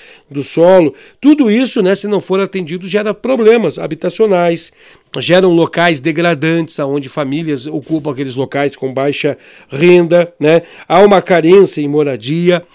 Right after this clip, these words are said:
e ainda mais servi-, atendimento, né, e precoce aos serviços essenciais.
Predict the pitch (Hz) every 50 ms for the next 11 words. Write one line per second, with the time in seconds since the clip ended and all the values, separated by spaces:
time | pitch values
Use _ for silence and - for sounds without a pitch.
0 | - - - - - 175 185 202 208 190 190 190 202 185 156 156 170 160 - -
1 | 190 156 120 123 151 170 156 156 135 _ _ - 170 185 156 156 139 143 147 143
2 | 139 - 151 143 143 147 156 147 - 170 170 151 - - 147 151 151 139 170 156
3 | - - 147 123 104 117 135 131 - 156 143 123 - - 156 139 - 143 139 131
4 | - - 120 107 104 104 - -